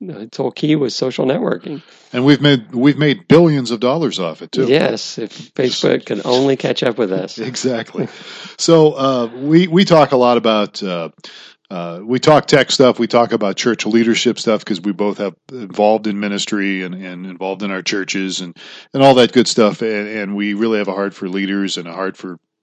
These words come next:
Speaker 2: people involved in churches. But today we're gonna go back to really more of the tech part of our Church Solutions podcast. What are we gonna talk about today?
Speaker 1: So today we're gonna talk about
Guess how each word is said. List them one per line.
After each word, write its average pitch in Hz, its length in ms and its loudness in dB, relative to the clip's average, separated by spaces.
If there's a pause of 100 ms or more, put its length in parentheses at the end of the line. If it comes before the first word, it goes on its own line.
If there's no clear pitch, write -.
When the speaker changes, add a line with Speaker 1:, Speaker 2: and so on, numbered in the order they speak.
Speaker 2:
people 95 440 -6
involved 85 360 -10
in 82 80 -14
churches. 90 600 -4 (560)
But - 140 0
today 262 200 6
we're 214 140 6
gonna 143 340 6
go 131 160 6
back 131 360 2
to 123 140 4
really 127 260 6
more 113 480 6
of 101 100 -2
the 95 120 -2
tech - 480 -6 (320)
part 107 260 0
of 98 160 -4
our 90 220 -4 (380)
Church - 400 -6 (140)
Solutions 98 480 -6
podcast. 92 640 -4
What 185 80 2
are 233 60 2
we 220 40 2
gonna 202 160 2
talk 196 260 4
about 120 180 4
today? 87 280 0
Speaker 1:
So 123 440 6
today 139 260 0
we're 180 160 0
gonna 143 180 -2
talk 131 360 -2
about 113 680 -2